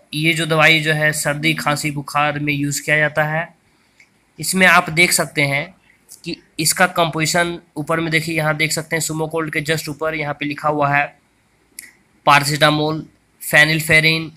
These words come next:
hydrochloride, caffeine and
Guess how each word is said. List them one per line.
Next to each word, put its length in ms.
hydrochloride, 840
caffeine 520
and 280